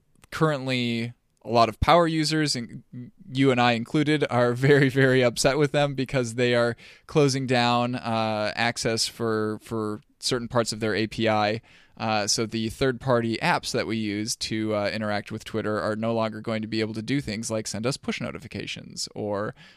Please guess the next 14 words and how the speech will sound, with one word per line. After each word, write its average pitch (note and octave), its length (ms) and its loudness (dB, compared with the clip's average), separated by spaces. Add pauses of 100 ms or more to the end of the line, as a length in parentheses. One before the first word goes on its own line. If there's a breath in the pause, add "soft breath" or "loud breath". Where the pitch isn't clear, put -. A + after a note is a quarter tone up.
(100)
uh, G2+ 240 -6
automatically G#2 580 -2
update B2+ 280 -2
the - 60 -6
timeline G#2+ 600 -4
and F#2+ 160 -16
stuff - 220 -4
like A#2 140 0
that. - 240 0 (400 loud breath)
Um, G#2+ 500 -4 (680 soft breath)
and, A#2 400 0
uh, A2+ 320 2 (380)
like, A2+ 300 -2 (500)
if C3 260 -2